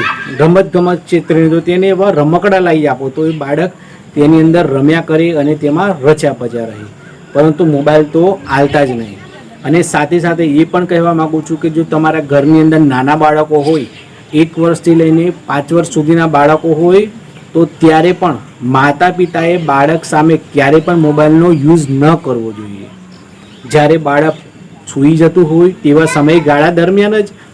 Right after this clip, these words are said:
માતા પિતાએ મોબાઈલનો યુઝ કરવો જોઈએ. નહીંતર અત્યારે એવું થતું હોય છે કે માતા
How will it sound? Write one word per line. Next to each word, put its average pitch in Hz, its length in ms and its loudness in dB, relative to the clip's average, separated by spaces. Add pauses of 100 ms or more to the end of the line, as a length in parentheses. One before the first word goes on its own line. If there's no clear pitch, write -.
(340)
માતા 156 340 0
પિતાએ 160 400 -2
મોબાઈલનો 151 520 2 (140)
યુઝ 165 280 0
કરવો 139 300 0
જોઈએ. 117 260 -4 (440)
નહીંતર 190 440 0 (380)
અત્યારે 185 480 0
એવું 185 180 4
થતું 175 300 0
હોય 190 140 4
છે 185 120 -2
કે 190 140 0 (100)
માતા 147 400 0